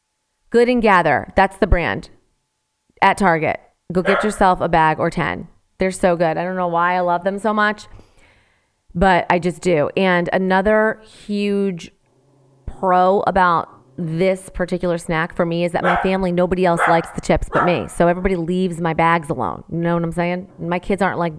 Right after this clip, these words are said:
going in for a couple handfuls. They don't like 'em like I do. So that's great. Moving on to number two. Number two snack, not e-, this is not a snack. This is ac-, this is a meal.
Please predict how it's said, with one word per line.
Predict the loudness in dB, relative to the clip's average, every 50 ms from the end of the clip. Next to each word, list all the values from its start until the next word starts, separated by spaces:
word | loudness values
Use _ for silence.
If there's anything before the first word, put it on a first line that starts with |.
| -12 -8 -4
going | -2 -2 0 0 0 -2
in | -2 -4 -4
for | -6 -8 -8
a | -8
couple | -6 -6 -6 -4 -4 -4
handfuls. | -2 -2 -4 -4 -4 -4 -4 -4 -4 -4 -6 -10 -20 -20 -10 -4
They | -2 -2
don't | 0 0 0 0
like | -2 -2 -2 -4
'em | -4 -4
like | -4 -2 -2
I | 0 0 -2 -2
do. | -4 -8 -10 -10 _ _ _ _ _ _ -20
So | -8 -2
that's | -2 -2 -2 -2 -6
great. | -6 -6 -6 -8 -12 -20 _ _ _ _ _ _ _ _ _ _ _ _ -2
Moving | 0 2 2 2 4 4
on | 4 2 2
to | 0 0
number | 0 0 0 0 0 -2
two. | -2 -2 -2 -2 -2 -2 -4 -6
Number | -4 -4 -2 -2 -4
two | -2 -2 -4 -4
snack, | -4 -6 -6 -2 2 4 4 4 2 2
not | 2 2 4 4 2
e-, | 2
this | 0 -2 0
is | 2
not | 2 2 2 0
a |
snack. | 0 -2 -2 -2
This | -2 -2
is | 0 2
ac-, | 0 0 0 -2
this | -4 -2
is | -2
a | -2
meal. | 0 0 0 0 -2 -4 -4 -8